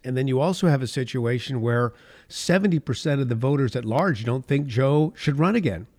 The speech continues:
including a large portion of Democrats. So what is the Biden administration and their allies in the media trying to do? Cut the knees out from under Bobby Kennedy.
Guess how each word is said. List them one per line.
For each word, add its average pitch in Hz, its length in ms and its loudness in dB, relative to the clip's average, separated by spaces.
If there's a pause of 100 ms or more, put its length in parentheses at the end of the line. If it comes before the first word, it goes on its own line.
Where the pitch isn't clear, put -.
(100)
including 143 440 2
a 127 120 4
large 143 460 4
portion 120 340 0
of 156 40 2
Democrats. 165 640 -2 (1400)
So 147 520 0
what 139 140 0
is 151 100 0
the 160 100 0
Biden 156 280 2
administration 165 680 0
and 147 80 2
their 156 100 -2
allies 147 440 2
in 170 60 -2
the 151 60 2
media 156 280 4
trying 165 220 2
to 170 60 2
do? 180 200 0 (280)
Cut 180 280 -2
the 175 80 0
knees 170 340 2
out 143 240 0
from 127 160 -2
under 135 220 0
Bobby 123 380 -2
Kennedy. 107 540 -6